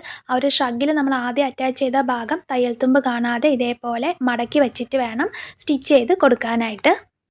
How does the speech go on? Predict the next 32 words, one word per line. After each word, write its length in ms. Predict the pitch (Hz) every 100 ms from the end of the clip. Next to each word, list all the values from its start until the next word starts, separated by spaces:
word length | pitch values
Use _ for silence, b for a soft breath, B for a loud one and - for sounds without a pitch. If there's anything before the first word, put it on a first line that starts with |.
| _ _ -
അപ്പോൾ 140 | 294 294
അതിന് 200 | 311 330
മുന്നേ 320 | 294 285 311
ആയിട്ട് 220 | 262 330
നമുക്ക് 320 | 330 262 247
ഈ 80 | 262
ഒരു 120 | 262 240
ബാൻഡിൻ്റെ 600 | 240 247 269 269 247 285
രണ്ട് 340 | 247 233 262
സൈഡും 460 | - 240 226 233 381
തയ്യൽ 320 | - 247 247 240
തുമ്പ് 240 | 262 277
കാണാതെ 420 | 254 233 240 233 285
ഒന്ന് 200 | 247 247
മടക്കി 360 | 226 226 269
വെച്ച് 240 | 247 - 254
തയ്ച്ചു 320 | 214 - 254
കൊടുക്കണം. 440 | 220 - 214 285 - _ _ _ _ _
അപ്പോൾ 220 | _ 294
തേര് 240 | 285 277 320
വശമാണ് 340 | 202 320 302
എടുക്കണമെങ്കിൽ 440 | 277 277 277 269 330
കുഴപ്പമില്ല. 560 | 277 240 - 233 220 294 - _ b
അപ്പോൾ 220 | b - 285
ഞാനിപ്പോൾ 320 | 269 269 262
ഇതേപോലെ 480 | 247 247 247 240 359
രണ്ട് 240 | 302 240
സൈഡും 440 | 247 247 233 262 262
ഒന്ന് 240 | 233 240 285
സ്റ്റിച്ച് 300 | - 233 -
ചെയ്തെടുത്തിട്ടുണ്ട്. 840 | 233 240 220 220 220 247 214 233 - _ _ _ _
ഇനി 220 | - 339